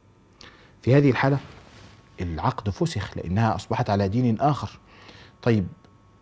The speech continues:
العقد اللي فسخ دوت، المرأة دي كان فيه مهر مائة ألف جنيه، قال: "طالما أنه لم يدخل بها فقد سقط المهر". الله، سقط المهر ليه؟ لأن الفرقة حدثت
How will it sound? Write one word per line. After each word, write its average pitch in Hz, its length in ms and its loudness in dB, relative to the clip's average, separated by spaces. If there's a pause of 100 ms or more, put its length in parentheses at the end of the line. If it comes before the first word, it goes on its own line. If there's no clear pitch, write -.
(280)
العقد 104 440 0
اللي 95 140 0
فسخ 110 320 -4
دوت، 98 300 -2 (180)
المرأة 98 300 0
دي 113 100 -2
كان 110 140 0
فيه 127 140 0
مهر 127 240 2
مائة 113 200 0
ألف 117 180 -2
جنيه، 110 280 0 (380)
قال: 160 140 4
"طالما 151 320 6
أنه 135 260 2
لم 120 140 2
يدخل 135 240 0
بها 135 240 2
فقد - 280 -4
سقط - 340 -6
المهر". 90 280 -2 (460)
الله، 98 120 -4 (200)
سقط - 320 -4
المهر 135 220 2
ليه؟ 113 180 4 (240)
لأن 104 260 2
الفرقة 113 400 0 (300)
حدثت 120 520 0